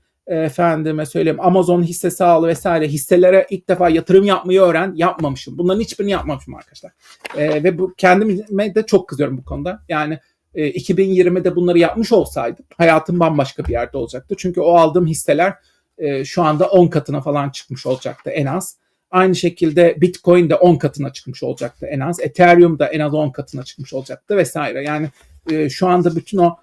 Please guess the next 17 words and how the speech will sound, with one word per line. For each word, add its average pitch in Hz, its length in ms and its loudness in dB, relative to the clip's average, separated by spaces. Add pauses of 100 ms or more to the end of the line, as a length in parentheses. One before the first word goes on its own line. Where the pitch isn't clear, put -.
(220)
e, 143 400 -4
finansal 165 800 0
dertlerim 160 540 0
olmazdı. 151 520 0
Hani 131 240 -8
şu 160 160 -6
anda 156 380 -2 (360)
tepeden 175 400 6
aldım 131 400 2
ben 135 180 -6
falan. 143 460 -8
İşte, - 200 -16 (960)
altcoin'lere 160 760 2
daldım, 151 400 2
tepeden 165 380 2
aldım. 147 400 -2
Şimdi 156 440 -4